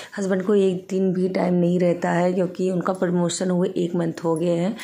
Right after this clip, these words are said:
और उन्होंने अपने प्रमोशन का हम लोग को पार्टी देने के लिए बोला था, बोला था, "होटल ले चलेंगे खाना खिलाने के लिए",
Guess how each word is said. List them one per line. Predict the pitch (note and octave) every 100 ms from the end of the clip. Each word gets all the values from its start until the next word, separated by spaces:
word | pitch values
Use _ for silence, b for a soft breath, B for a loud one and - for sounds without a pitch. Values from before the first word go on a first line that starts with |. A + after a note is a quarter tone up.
| B B -
और | F3+
उन्होंने | F#3 F#3 F#3+
अपने | F#3+ F#3
प्रमोशन | F#3 F3+ E3+ E3 F#3 F3
का | F3
हम | E3+
लोग | E3+
को | F3
पार्टी | F3 E3 F3
देने | F3 E3+ E3
के |
लिए | F3+
बोला | E3 E3+ E3+
था, | F3+
बोला | F3 F3
था, | F3
"होटल | F3 E3+ - F3
ले | E3+ E3+
चलेंगे | F3+ E3+ E3+ F3
खाना | E3+ E3+
खिलाने | F3 E3+ E3+ E3
के | E3
लिए", | E3